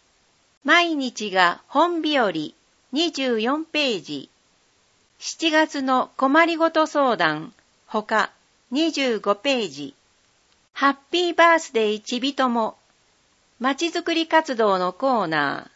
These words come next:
二十六ページ。子どもの定期予防接種、二十七ページ。子育て支援センターだより、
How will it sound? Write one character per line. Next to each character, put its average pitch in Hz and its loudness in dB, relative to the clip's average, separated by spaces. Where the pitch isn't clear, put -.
二 320 -2
十 240 -2
六 190 -2
ペ 277 -2
ー 180 -6
ジ。 139 -14
子 254 2
ど 320 4
も 330 2
の 302 0
定 330 0
期 330 -2
予 320 2
防 302 4
接 311 -4
種、 160 -8
二 320 -2
十 269 0
七 226 -2
ペ 254 -2
ー 147 -8
ジ。 143 -10
子 285 0
育 330 4
て 320 -2
支 285 -6
援 330 0
セ 330 -2
ン 311 -4
タ 302 6
ー 294 0
だ 277 0
よ 220 -2
り、 170 -6